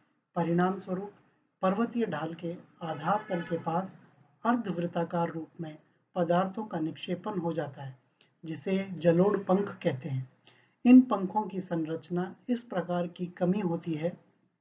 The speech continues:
इस प्रकार की होती है कि बारीक कणों का निक्षेप पंख के किनारे वाले भाग में होता है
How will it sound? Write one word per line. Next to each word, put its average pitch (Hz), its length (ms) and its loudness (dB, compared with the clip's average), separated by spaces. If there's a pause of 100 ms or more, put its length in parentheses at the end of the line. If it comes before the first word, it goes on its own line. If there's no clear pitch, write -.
(880)
इस 240 120 2
प्रकार 190 420 4
की 190 140 -4
होती 170 300 2
है 208 180 4
कि 190 180 -2
बारीक 170 480 4
कणों 208 260 2
का 214 160 2
निक्षेप 196 600 0
पंख 233 280 4
के 190 120 -2
किनारे 180 420 4
वाले 175 240 4
भाग 160 300 2
में 180 120 4
होता 175 280 0
है 196 140 -6